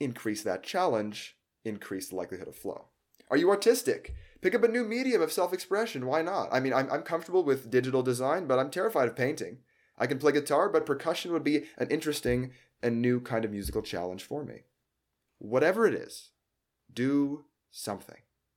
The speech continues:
Started off this talk talking about how to take action. It comes after reflection, and there's a back and forth between action and reflection, always in concert. Success and failure, always in concert. Action, reflection, action, reaction,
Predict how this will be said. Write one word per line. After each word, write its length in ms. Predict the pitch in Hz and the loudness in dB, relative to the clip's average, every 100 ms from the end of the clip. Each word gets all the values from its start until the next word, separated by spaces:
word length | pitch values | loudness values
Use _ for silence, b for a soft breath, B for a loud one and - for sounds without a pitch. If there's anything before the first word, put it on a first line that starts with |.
| _ _ _ _ | _ _ _ _
Started 280 | _ 127 160 | _ 0 4
off 140 | 160 160 | 4 2
this 100 | 135 | -4
talk 260 | 143 131 | -4 -4
talking 240 | 123 113 107 | -4 -4 -4
about 140 | 101 | -6
how 80 | 113 | -6
to 60 | |
take 200 | 110 110 | -8 -8
action. 440 | 80 95 - - - _ _ _ _ - | -6 -6 -8 -16 -20 _ _ _ _ -18
It 120 | - | -4
comes 220 | 131 131 | -2 2
after 220 | 135 147 | 0 0
reflection, 640 | 147 147 90 - 95 98 123 b b | -2 -2 -6 -6 -10 -12 -16 b b
and 80 | 117 | -2
there's 100 | 113 | 0
a 60 | 104 | 2
back 280 | 110 104 113 | 2 0 -2
and 100 | 107 | -2
forth 240 | 113 110 | -2 -2
between 380 | 107 - 104 95 | -8 -4 -4 -4
action 480 | 90 87 - 95 90 | -6 -6 -8 -8 -8
and 220 | 95 90 | -8 -6
reflection, 560 | 87 - 85 - - - | -8 -8 -10 -10 -14 -8
always 360 | - 127 139 131 | 0 2 2 2
in 120 | 117 | -4
concert. 560 | - 87 76 - - - b - | -6 -10 -8 -10 -10 -16 b -10
Success 640 | 110 - 160 160 160 - b b | -8 -2 2 2 0 -12 b b
and 160 | 120 | -10
failure, 480 | 120 120 98 95 82 - | 0 2 2 -2 -10 -2
always 400 | 120 117 113 110 | 0 2 0 -2
in 140 | 104 | -10
concert. 540 | - 92 82 - - _ b b - | -10 -12 -12 -12 -14 _ b b -2
Action, 460 | 120 120 131 120 | -2 -2 -6 -6
reflection, 680 | 104 104 - 82 - - - _ _ _ - | -6 -8 -6 -8 -8 -14 -16 _ _ _ -8
action, 520 | 107 - 110 107 104 - | -6 -6 -6 -6 -10 -8
reaction, 680 | 98 85 - - - - | -4 -4 -8 -14 -16 -16